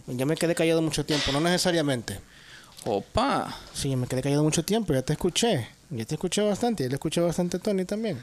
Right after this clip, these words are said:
Speaker 1: No necesariamente, dude. No necesariamente va a ser, este, alguien que no sea cristiano, se hace cristiano y va a ser religioso. Po-,
Speaker 2: Bueno, en ese
Speaker 1: va a
Speaker 2: caso sí
Speaker 1: ser,
Speaker 2: era.
Speaker 1: va a ser, va,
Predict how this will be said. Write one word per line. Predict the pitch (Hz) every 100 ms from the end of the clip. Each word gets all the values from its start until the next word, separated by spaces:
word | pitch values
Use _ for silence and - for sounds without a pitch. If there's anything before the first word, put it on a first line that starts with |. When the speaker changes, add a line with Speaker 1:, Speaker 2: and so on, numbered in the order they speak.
| -
Speaker 1:
No | 135 156
necesariamente, | 202 220 220 226 226 262 254 147
dude. | 117 123 147 156 -
No | 156 165
necesariamente | 196 202 202 202 190 190 196
va | 185 175
a |
ser, | - 175 180 175
este, | 143 143 131 - 151 131 131 120 117 -
alguien | - 139 165
que | 165
no | 160
sea | 156 165 165
cristiano, | 156 139 - 151 156 160 156
se | 143
hace | 156
cristiano | 147 139 - 147 139 143 143
y | 127
va | 127
a |
ser | 135
religioso. | 127 123 160 170 156 117 - - - - - -
Po-, | - -
Speaker 2:
Bueno, | 160 151
en | 151
ese | 156
Speaker 1:
va | 139
a | 143
Speaker 2:
caso |
sí | 143
Speaker 1:
ser, | 165 165
Speaker 2:
era. | - 143
Speaker 1:
va |
a | 143
ser, | 170 165
va, | 165